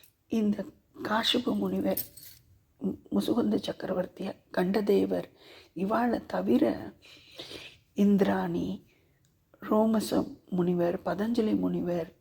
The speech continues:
ஹரிச்சந்திரன், அதுக்கப்புறமா அகஸ்தியர், சூரிய பகவான் எல்லாரும் இங்க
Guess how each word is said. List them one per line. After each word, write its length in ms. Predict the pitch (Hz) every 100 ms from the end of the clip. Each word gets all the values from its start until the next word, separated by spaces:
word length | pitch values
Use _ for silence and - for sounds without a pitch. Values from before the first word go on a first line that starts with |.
| -
ஹரிச்சந்திரன், 960 | 175 226 - - - 190 170 160 160 - _ - - - _
அதுக்கப்புறமா 640 | 180 185 - 165 175 180
அகஸ்தியர், 800 | 175 - 202 254 - 214 165 165 -
சூரிய 520 | - 208 247 240 214
பகவான் 640 | 170 175 175 160 151 - _ _ _ _ - - -
எல்லாரும் 800 | 202 214 214 190 190 294 - - _ _ _ _ _ _ _ -
இங்க 560 | 208 196 180 170 170